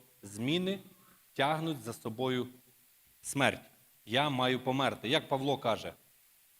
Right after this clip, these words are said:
«Я маю померти для того, щоб змінитися». Або що відбулося з ізраїльським народом, який вийшов з Єгипту? Друзі, скажіть, що відбулося? Що відбулося з тим народом, який сорок років ходив по пустелі?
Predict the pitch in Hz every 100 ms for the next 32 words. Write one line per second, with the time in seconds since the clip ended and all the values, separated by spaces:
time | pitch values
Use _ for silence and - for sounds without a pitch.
0 | _ - 98 127 123 117 107 110 104 120
1 | 170 170 180 - _ _ _ _ _ _
2 | _ _ _ 104 107 117 127 117 123 104
3 | 117 127 120 - 113 - 127 165 175 -
4 | 220 180 175 202 202 196 156 170 156 175
5 | 170 - 165 160 170 165 156 151 160 151
6 | 151 147 135 139 139 139 - 92 - -
7 | _ _ _ _ _ _ _ _ _ _
8 | _ _ _ _ _ _ _ _ - 151
9 | 120 - 143 165 135 170 175 139 147 147
10 | - 87 - _ _ _ _ _ _ _
11 | _ _ _ - - 247 185 185 196 190
12 | 151 - 185 196 185 190 185 175 - 165
13 | - 196 196 190 160 170 165 160 151 147
14 | 143 139 143 - 135 95